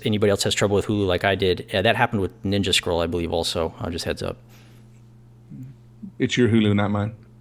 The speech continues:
Speaker 1: Yeah, I don't know what's going on there. I'll, I'll fix it out.
Speaker 2: <laughs>
Speaker 1: Either way, it's on both, uh,
Speaker 2: Yeah.
Speaker 1: which is good. Uh, and I think that that took us to the, was that the last sketch with the
Speaker 2: Well, let me
Speaker 1: news?
Speaker 2: ask you this, though. What was Lynn's thought on that? When she, did she laugh?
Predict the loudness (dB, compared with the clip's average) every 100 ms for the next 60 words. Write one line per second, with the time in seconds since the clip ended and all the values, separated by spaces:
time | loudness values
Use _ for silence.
0 | -14 -8 -6 -4 -4 -6 -8 -6 -4 -4
1 | 0 2 4 2 0 -4 -4 -2 4 6
2 | 6 4 2 2 4 4 8 8 8 4
3 | 2 4 2 -2 -20 -2 4 6 4 0
4 | 0 2 4 4 4 -2 -18 -20 -20 -20
5 | -8 -2 0 2 2 2 2 0 2 0
6 | 0 2 2 0 -4 -2 0 2 2 2
7 | 0 0 2 4 2 2 0 2 4 4
8 | 2 2 0 4 6 6 8 6 6 4
9 | 4 6 6 6 4 0 0 0 0 0
10 | -2 -8 -8 -8 -4 -2 -2 0 0 2
11 | 4 4 0